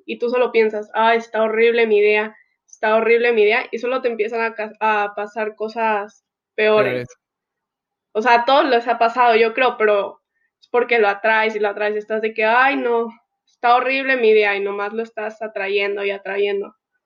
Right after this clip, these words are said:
Speaker 2: Ustedes ya escucharon, si tienen un mal día, digan, "Está hermoso mi día".
Speaker 1: <laughs>
Speaker 2: Es que sí, es que la verdad, sí siento que, siento que muchas veces también lo vemos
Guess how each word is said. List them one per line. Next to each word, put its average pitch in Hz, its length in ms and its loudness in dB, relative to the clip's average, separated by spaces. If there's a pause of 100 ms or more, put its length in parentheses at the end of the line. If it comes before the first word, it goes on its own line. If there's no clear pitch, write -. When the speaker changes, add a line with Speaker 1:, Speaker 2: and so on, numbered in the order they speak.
(1300)
Speaker 2:
Ustedes 123 140 -10
ya 131 80 -4
escucharon, 123 480 -10
si 120 100 -14
tienen 120 260 -8
un 127 120 -4
mal 135 160 -4
día, 147 320 -4
digan, 120 280 -8
"Está 113 200 -6
hermoso 139 400 -4
mi 135 120 -8
día". 127 360 -2 (240)
Speaker 1:
<laughs> 233 640 4 (1600)
Speaker 2:
Es 185 200 6
que 247 140 4
sí, 269 100 0 (140)
es 427 100 6
que 403 100 2
la 262 100 4
verdad, 202 340 2 (160)
sí 208 200 -2
siento 214 340 -2
que, 160 540 -4 (1700)
siento 175 260 0
que 214 80 0
muchas 170 280 -2
veces 196 240 -4
también 143 360 -4
lo 165 140 0
vemos 180 640 -4